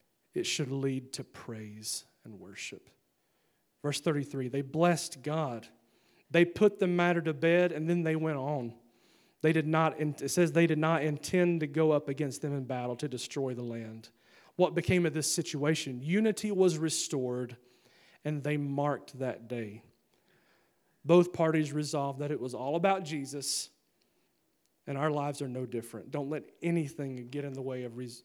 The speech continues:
of remembering that first. Solving misunderstandings together involves communication, humility, and trust. But resolving misunderstandings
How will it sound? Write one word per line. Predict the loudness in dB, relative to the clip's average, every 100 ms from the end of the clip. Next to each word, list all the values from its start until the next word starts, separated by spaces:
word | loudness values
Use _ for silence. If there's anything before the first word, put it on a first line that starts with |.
| -12
of | -12 -12
remembering | -10 -6 -6 -6 -4
that | -4 -6
first. | -6 -6 -6 -8 -10 -16 _ _ _ _ _
Solving | -2 4 6 8 6 4
misunderstandings | 4 4 2 2 2 2 2 4 0 -2
together | -2 0 2 2
involves | 0 2 2 0
communication, | -2 -2 0 0 2 2 2 0 -2
humility, | -2 -2 0 2 4 2 0
and | 0 -2
trust. | -4 0 0 -2 -6 -8 -16 -20 -16 -14 -16 -18 -8 2
But | 6
resolving | 8 8 8 10 8 6 4
misunderstandings | 4 4 2 2 2 2 2 2 0 -2 -4 -6